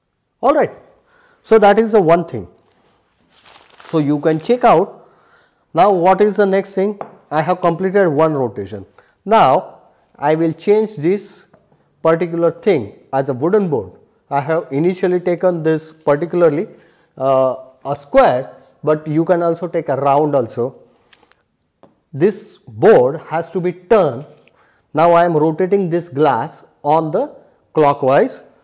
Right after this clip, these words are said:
So now I will rotate this particular wooden board as anti-clockwise. So I will rotate by forty-five degree.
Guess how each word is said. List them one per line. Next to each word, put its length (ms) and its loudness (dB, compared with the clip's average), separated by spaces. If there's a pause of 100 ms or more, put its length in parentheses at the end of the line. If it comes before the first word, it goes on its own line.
(120)
So 180 -4
now 260 4
I 180 4
will 200 2
rotate 500 0
this 360 -4 (280)
particular 500 0
wooden 360 -2
board 340 -4 (140)
as 180 -4
anti-clockwise. 920 -6 (500)
So 160 -2
I 120 4
will 200 0
rotate 500 0
by 340 0 (580)
forty-five 720 0
degree. 320 -10